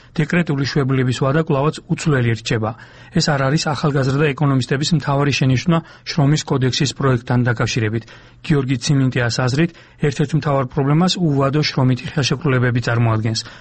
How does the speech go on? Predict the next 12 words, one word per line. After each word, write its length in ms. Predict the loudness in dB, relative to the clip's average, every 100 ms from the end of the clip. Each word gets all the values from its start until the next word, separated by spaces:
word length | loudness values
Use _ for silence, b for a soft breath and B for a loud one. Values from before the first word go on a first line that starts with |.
| B
ასევე 360 | -2 0 2 0
შეუძლებელი 540 | 0 0 0 0 0 -2
ხდება 260 | 0 0
შრომითი 440 | 0 0 2 0 0
ხელშეკრულებების 800 | -2 -2 -2 0 0 2 0 -2 B B
შეწყვეტა 520 | -4 -4 -4 -2 -2
დასაქმებულის 840 | 0 -2 0 -2 0 0 0 0 -2 B B -8
სამხედრო 600 | -2 0 0 -2 0 0
სარეზერვო 580 | 0 0 0 0 0
სამსახურში 640 | 0 0 -2 -2 -4 -4 -4
გაწვევის 560 | 0 -2 0 0 0
გამო. 300 | 0 -2 -4